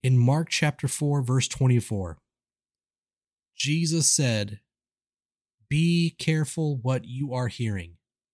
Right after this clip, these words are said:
The measure of thought and study you give to the truth you hear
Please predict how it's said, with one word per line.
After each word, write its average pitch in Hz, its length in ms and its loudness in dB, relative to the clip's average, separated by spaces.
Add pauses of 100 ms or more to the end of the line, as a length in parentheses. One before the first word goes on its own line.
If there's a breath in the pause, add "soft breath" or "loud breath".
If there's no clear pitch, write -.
(800)
The 123 80 -4
measure 151 600 0
of 123 180 -6
thought 143 460 -4
and 117 160 -8
study 143 360 -2
you 139 480 -2
give 127 500 -2
to - 120 -6
the 104 140 -8
truth - 560 -4
you 131 120 -12
hear 98 460 -6